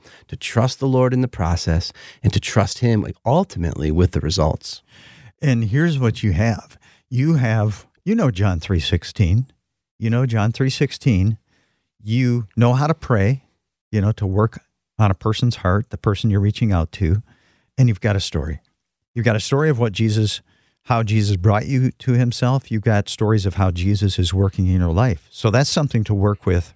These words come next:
Speaker 2: right now. So just start doing those things. And when you can't figure it out, just say, "I don't know.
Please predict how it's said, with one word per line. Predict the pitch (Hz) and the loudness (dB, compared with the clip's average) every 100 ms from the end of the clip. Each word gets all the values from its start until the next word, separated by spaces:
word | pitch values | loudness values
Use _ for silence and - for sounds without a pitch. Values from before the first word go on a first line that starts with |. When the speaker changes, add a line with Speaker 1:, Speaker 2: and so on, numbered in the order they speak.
| _ | _
Speaker 2:
right | 98 98 | -2 -2
now. | 80 117 117 87 - _ _ _ _ _ | 0 0 0 -4 -10 _ _ _ _ _
So | - | -2
just | 127 143 - | 0 0 0
start | 143 139 117 | 0 -2 0
doing | 143 131 | 0 2
those | 120 151 - | 2 0 -2
things. | - 80 - - - _ _ _ - | -4 -6 -8 -14 -14 _ _ _ -6
And | 113 | -2
when | 123 120 | 0 0
you | |
can't | 113 147 139 | 0 0 -2
figure | - 151 131 | -2 -2 0
it | 123 | 0
out, | 131 143 131 - _ _ _ _ _ _ | 2 0 0 -6 _ _ _ _ _ _
just | 120 - | -4 0
say, | 117 110 101 - _ _ _ | 0 0 -2 -8 _ _ _
"I | - 135 | -4 0
don't | 147 | 2
know. | 151 131 | 0 -2